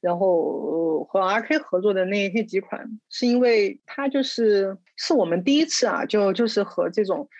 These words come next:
国外的设计师合作，然后而且我们其实是在R K老师的这个规则的这种框架上面，然后我们去结合中国文化的题材去做的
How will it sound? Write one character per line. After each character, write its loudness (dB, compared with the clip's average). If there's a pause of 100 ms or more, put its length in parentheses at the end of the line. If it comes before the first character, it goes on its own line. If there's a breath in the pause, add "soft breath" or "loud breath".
(160 loud breath)
国 2
外 2
的 2
设 -2
计 -6
师 -8
合 -6
作， -8 (400 soft breath)
然 0
后 2
而 2
且 0
我 4
们 -4
其 -4
实 -2
是 -2
在 0
R -2
K 0
老 2
师 -6
的 0
这 -4
个 -8 (320)
规 2
则 2
的 4
这 -2
种 -4
框 -2
架 2
上 -6
面， -12 (140)
然 -2
后 0
我 0
们 -4
去 -4
结 0
合 -2
中 0
国 2
文 -2
化 -2
的 -2
题 -10
材 -12 (460)
去 -6
做 -2
的 -14